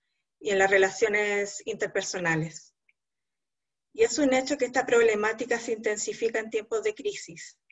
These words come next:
como la que estamos viviendo hoy con el covid diecinueve. Como forma de irradiar algo de luz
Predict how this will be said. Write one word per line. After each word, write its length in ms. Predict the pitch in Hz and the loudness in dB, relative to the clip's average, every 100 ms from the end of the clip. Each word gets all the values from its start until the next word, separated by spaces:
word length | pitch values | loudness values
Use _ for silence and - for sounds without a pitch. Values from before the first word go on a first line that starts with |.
| _ _ _ _ _ _ - | _ _ _ _ _ _ -6
como 220 | 202 196 | 0 4
la 140 | 190 | 4
que 80 | 196 | 2
estamos 340 | 190 214 220 | -2 0 2
viviendo 400 | 214 214 214 214 | 4 4 4 2
hoy 240 | 233 247 254 | 2 2 2
con 160 | 226 | 0
el 100 | 214 | 0
covid 240 | 214 208 208 | 0 2 2
diecinueve. 720 | 214 233 196 156 151 147 _ _ _ _ _ _ _ _ _ _ _ _ _ _ _ _ _ _ | 0 -2 -4 -2 -2 -6 _ _ _ _ _ _ _ _ _ _ _ _ _ _ _ _ _ _
Como 260 | 226 220 | -4 -4
forma 420 | 214 285 269 285 294 | -2 0 4 4 6
de 160 | 277 | 4
irradiar 760 | 269 247 226 226 240 254 294 - | 4 4 6 8 8 6 2 0
algo 260 | 226 226 240 | 2 4 6
de 120 | 240 | 4
luz 540 | 220 226 - - _ | 4 0 -4 -14 _